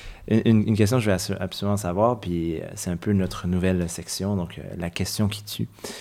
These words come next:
Euh, je voulais savoir, euh, parce que je, je pense que tu l'as remarqué toi aussi, même je l'ai entendu, je sais pas si c'est parce que j'ai l'oreille, parce que je savais que j'allais te recevoir, mais, euh, j'entends de plus en plus de personnes qui commencent à parler de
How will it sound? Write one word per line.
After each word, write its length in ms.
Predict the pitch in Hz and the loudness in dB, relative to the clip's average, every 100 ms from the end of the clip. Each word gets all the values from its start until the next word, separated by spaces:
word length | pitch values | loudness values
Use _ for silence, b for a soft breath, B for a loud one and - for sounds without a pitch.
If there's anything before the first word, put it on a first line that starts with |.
| B - | B -6
Euh, 80 | 92 | -4
je 40 | |
voulais 100 | 101 | -2
savoir, 480 | 104 104 117 131 87 | -2 0 2 2 2
euh, 120 | 76 - - | 0 -2 -4
parce 160 | 87 - | -4 0
que 300 | 101 92 80 - 50 - - | 4 4 4 -4 -12 -14 -8
je, 220 | 87 87 90 | -6 0 0
je 180 | - | 0
pense 180 | - 104 | 0 0
que 60 | - | 2
tu 40 | |
l'as 60 | 95 | 2
remarqué 320 | 87 85 107 | 2 0 -2
toi 120 | 95 85 | -4 -6
aussi, 360 | - 127 127 127 B B - | -2 0 0 -4 B B -10
même 300 | 98 104 117 | -2 2 4
je 80 | 101 | 4
l'ai 100 | 95 | 4
entendu, 720 | 92 90 92 92 110 113 107 | 4 2 0 2 4 4 2
je 120 | 101 | -2
sais 100 | 87 | -2
pas 100 | 110 | -2
si 60 | 104 | 0
c'est 60 | 98 | -2
parce 60 | |
que 60 | 98 | 0
j'ai 100 | 92 | 2
l'oreille, 340 | 92 87 110 | 2 2 2
parce 100 | 101 | 0
que 40 | - | -4
je 40 | |
savais 180 | 90 95 | -4 -4
que 100 | 95 | -4
j'allais 200 | 92 90 | -4 -6
te 100 | - | -6
recevoir, 560 | 90 90 85 107 143 127 | -8 -4 0 0 0 0
mais, 240 | 95 90 B B B B - | 0 -2 B B B B -8
euh, 240 | 87 87 85 | -4 -4 -6
j'entends 220 | 85 90 104 | -6 -4 -2
de 60 | |
plus 100 | 104 | 0
en 80 | 104 | 0
plus 140 | 127 | 0
de 60 | 117 | -2
personnes 320 | 98 90 135 | -2 -4 -6
qui 100 | 120 | -6
commencent 320 | - 101 139 | -2 0 0
à 60 | 95 | -2
parler 240 | 92 90 | -2 -2
de 160 | 92 | -2